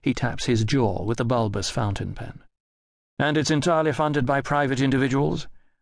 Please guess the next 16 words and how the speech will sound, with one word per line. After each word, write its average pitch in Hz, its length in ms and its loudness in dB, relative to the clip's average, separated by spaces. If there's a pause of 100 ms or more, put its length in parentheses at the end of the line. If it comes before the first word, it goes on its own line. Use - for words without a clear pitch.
There's 151 180 2
no 190 140 4
grant 170 260 2
from 170 100 0
the 160 100 2
E 175 200 2
C?" 175 480 -2 (560)
"That's 147 260 0
right." 98 280 -2 (720)
"Who 214 140 2
runs 135 300 2
it?" - 220 -14 (600)
"Nicholas 185 460 2
Yaromek, 135 480 0 (460)
a 139 180 -2
Pole. 139 380 0